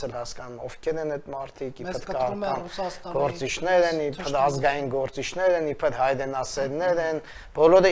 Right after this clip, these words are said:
Speaker 1: իբր են, էլի, մի հատ շները նո-, շատ քիչ մարդիկ կան, որոնք որ իրականում մտածում են այնպես։ Դա իհարկե կան մարդիկ, ովքեր որ այլ կերպ են մտածում։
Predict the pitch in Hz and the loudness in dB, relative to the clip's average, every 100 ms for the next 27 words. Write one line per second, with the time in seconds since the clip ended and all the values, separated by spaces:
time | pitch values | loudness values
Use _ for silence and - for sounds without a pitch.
0 | 160 156 139 110 90 151 226 160 147 147 | 4 0 -4 -6 -4 -4 0 0 2 4
1 | 147 - 160 156 151 147 143 135 147 139 | 2 0 -2 0 0 0 0 0 0 -2
2 | - 147 143 135 - 233 - 180 151 160 | -4 -4 2 2 2 -6 -2 2 4 2
3 | 160 170 165 - 147 147 147 156 220 226 | 2 2 2 0 4 4 4 0 0 -2
4 | 143 120 104 107 92 80 73 78 76 76 | -2 -4 -4 -8 -12 -14 -16 -16 -14 -14
5 | - 151 170 170 151 190 - 196 156 135 | -8 2 2 2 4 4 4 -2 -2 -2
6 | 135 127 277 247 180 - 220 202 185 190 | -2 -4 -4 -4 -4 0 2 6 8 8
7 | 214 202 - 107 82 - 78 - 78 | 4 2 0 -6 -10 -10 -10 -10 -16